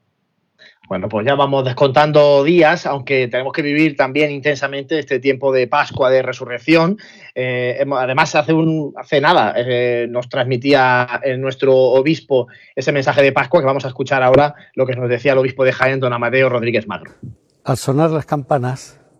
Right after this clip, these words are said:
Speaker 2: la Iglesia nos ha querido decir un mensaje de esperanza. Jesucristo ha resucitado, anuncia y realiza la victoria de la vida sobre la muerte.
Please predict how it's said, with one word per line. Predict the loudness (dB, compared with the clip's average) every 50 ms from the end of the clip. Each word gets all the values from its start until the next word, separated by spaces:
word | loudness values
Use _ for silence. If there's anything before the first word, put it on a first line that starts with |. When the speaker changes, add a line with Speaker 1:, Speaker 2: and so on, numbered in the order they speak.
| _ _ _ _ _ _ _ _ _ _ _ _ _ _ _ _ _ _ _ _ _ _ -10
Speaker 2:
la | -8 -6
Iglesia | -4 -2 -4 -2 0 0 2 2 2 0 -4 -8 -20 _ -14
nos | -12 -8 -8
ha | -6 -6
querido | -4 -4 -4 -4 -2 -4 -4
decir | -4 -6 -6 -4 -2 -2 -4 -4 -8 _ _ _ _ _ _ _ _ _ _ _ _ _ _ _
un | -6 -2 0
mensaje | 0 0 -2 -2 -2 -4 -4 -4 -4 -4 -4 -4
de | -4 -6
esperanza. | -8 -10 -8 -8 -8 -8 -8 -10 -12 -16 -20 -20 -20 _ _ _ _ _ _ _ _ _ _ _ _ _ _ _ _ _ _ _ _ _ _ _ _ _ _ _ _
Jesucristo | -8 -6 -4 -2 -2 0 0 -2 -2 0 2 4 4
ha | 4
resucitado, | 2 0 -4 -8 -10 -12 -10 -6 -2 -2 -2 0 -2 -6 -8 -10 _ _ _ _ _ _ _ _ -12
anuncia | -8 -6 -4 -4 -6 -6 -6 -6 -6 -4
y | -4
realiza | -4 -6 -8 -8 -6 -6 -6 -6 -6 -6 -6 -4
la | -4
victoria | -6 -6 -8 -10 _ 0 0 0 2 0 0 -2 -2
de | -2 -4
la | -6 -4
vida | -4 -2 -2 -2 -2 -4
sobre | -6 -8 -8 -6 -4
la | -4 -4
muerte. | -4 -2 -4 -4 -4 -8 _ -20 -20